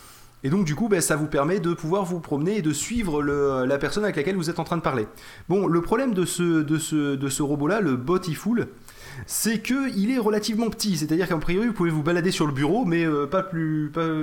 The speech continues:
pas plus que ça, parce que par terre, la personne vous regardera vachement de haut. Mais ça a l'avantage quand même que, éventuellement, avec le bon angle, vous pouvez regarder les petites culottes de vos collègues de travail.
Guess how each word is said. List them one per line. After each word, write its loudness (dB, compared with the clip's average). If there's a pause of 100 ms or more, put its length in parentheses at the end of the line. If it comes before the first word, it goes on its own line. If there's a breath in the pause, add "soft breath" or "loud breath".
(340)
pas -2
plus -6
que -2
ça, 0
parce -2
que -2
par 0
terre, 2
la 2
personne 0
vous 2
regardera 2
vachement 2
de 2
haut. 2 (440 loud breath)
Mais 2
ça 2
a 4
l'avantage 2
quand 0
même 0
que, -2
éventuellement, -2
avec -2
le 0
bon 0
angle, -2
vous -14
pouvez -2
regarder -4
les -4
petites -10
culottes -8
de 2
vos 0
collègues -2
de 2
travail. -2